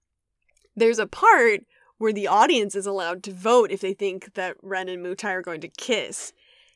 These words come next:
And her friends who are watching, which one of her friends is like, "Girl, we gotta save her." The other one's like, "No, she's having a good time.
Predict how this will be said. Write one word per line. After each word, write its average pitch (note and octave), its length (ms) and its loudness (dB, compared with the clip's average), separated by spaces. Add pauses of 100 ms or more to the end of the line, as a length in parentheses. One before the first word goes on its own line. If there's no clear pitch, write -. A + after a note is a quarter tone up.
(240)
And A3+ 180 0
her A3+ 140 -4
friends E4+ 640 0
who B3+ 120 -4
are G#3 120 0
watching, F#3 380 -6
which F#3 160 -8
one B3+ 180 4
of A4+ 60 2
her G4+ 80 6
friends A#3+ 240 0
is G3 100 -6
like, F#3 260 -2 (280)
"Girl, B3+ 240 10
we B3 100 2
gotta C4 200 4
save A#3+ 480 0
her." G3+ 140 -2
The F#3 80 -6
other G#3 140 -2
one's - 140 -4
like, A#3+ 160 0
"No, G#4+ 640 8
she's G#4 260 0
having G4+ 260 6
a G#4+ 80 8
good G#4+ 260 2
time. F#4 680 6